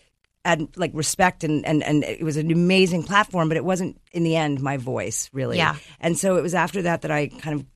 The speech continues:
Speaker 1: finished my contract on my show. I, I ended my marriage. I moved out of New York and went to L A. And I soul searched on where I thought I could make a difference. Like, where can I actually, like, really have, like, a positive impact? And so I was so profoundly impacted by my birth experiences,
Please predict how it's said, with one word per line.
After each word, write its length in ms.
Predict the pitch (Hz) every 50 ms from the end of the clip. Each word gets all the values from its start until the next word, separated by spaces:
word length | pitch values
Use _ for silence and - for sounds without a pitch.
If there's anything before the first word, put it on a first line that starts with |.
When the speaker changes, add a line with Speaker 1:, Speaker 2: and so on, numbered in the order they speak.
| _ _
Speaker 1:
finished 260 | - 170 160 151 -
my 80 | 170 147
contract 440 | - 151 143 139 139 147 143 -
on 80 | 160 147
my 80 | 147 143
show. 340 | - - 139 135 135 135
I, 80 | 127 120 - _ _ -
I 160 | 104 127 110 -
ended 240 | - 139 143 147 147
my 120 | 151 143
marriage. 480 | 147 139 139 135 135 139 139 139 131 135
I 60 | 131
moved 280 | 127 127 135 139 123 120
out 120 | 139 135
of 120 | 139 135 131
New 80 | 151 143
York 280 | 139 135 131 131 131
and 140 | 135 131 131 123
went 140 | 123 127
to 100 | - -
L 160 | - 131 139 135
A. 280 | 131 127 127 131 131 - - - - - - - _ _ -
And 260 | 156 156 156 151 147
I 120 | 151 160
soul 240 | 147 - - 165 170
searched 280 | - - 190 170 - -
on 160 | 170 165 160
where 260 | 156 156 156 156 160
I 100 | 160 156
thought 180 | 156 - 156 151
I 60 | 151
could 120 | - 151
make 140 | 147 147 -
a 40 | 147
difference. 380 | 131 165 160 - 123 110 - -
Like, 100 | 131 127
where 240 | 127 143 143 156 151
can 120 | - 160
I 60 | 156
actually, 460 | 139 110 127 143 - - 156 147 127 -
like, 140 | - 127 127 123
really 400 | 139 151 202 208 202 170 165 143
have, 400 | 139 135 123 123 120 113 - -
like, 120 | 120 120
a 60 | 123
positive 420 | - - - 127 123 127 127 120 113
impact? 460 | 113 107 104 117 98 - - - -
And 120 | 135 135
so 120 | 127 160 151
I 80 | 156
was 140 | - 156 143
so 160 | - 180 175
profoundly 480 | - - 175 156 - 147 143 143 139 139
impacted 460 | 135 131 131 135 135 131 - 131 -
by 140 | - 135 131
my 220 | 131 131 127 123 120
birth 240 | - 139 147 -
experiences, 760 | - - - - 123 127 120 120 117 - - 127 120 120 -